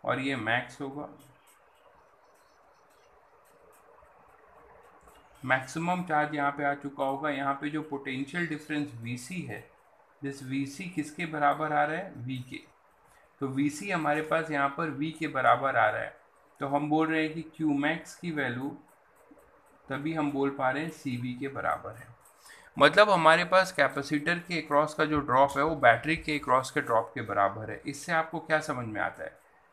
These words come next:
कि इस case में यहाँ पर आई क्या हो चुका होगा? ज़ीरो। अभी हमने देखा भी था कि t tending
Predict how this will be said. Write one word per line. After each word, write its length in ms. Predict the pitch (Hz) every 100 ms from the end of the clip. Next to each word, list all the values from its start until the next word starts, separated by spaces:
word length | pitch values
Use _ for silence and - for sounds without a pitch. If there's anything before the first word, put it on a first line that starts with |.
| _
कि 140 | 143
इस 120 | 208 -
case 320 | 160 165 165
में 100 | 170
यहाँ 240 | 160 147 151 151
पर 120 | 170 -
आई 200 | 131 151 160
क्या 120 | 165
हो 120 | 151
चुका 280 | 147 156 151
होगा? 300 | 147 147 151
ज़ीरो। 440 | 135 127 135 156 - _ _ _ _
अभी 180 | 117 123
हमने 220 | 127 139
देखा 300 | 131 123 151
भी 140 | 151
था 140 | 147 151 143
कि 80 | 127 -
t 60 | 160 160
tending 340 | 147 147 156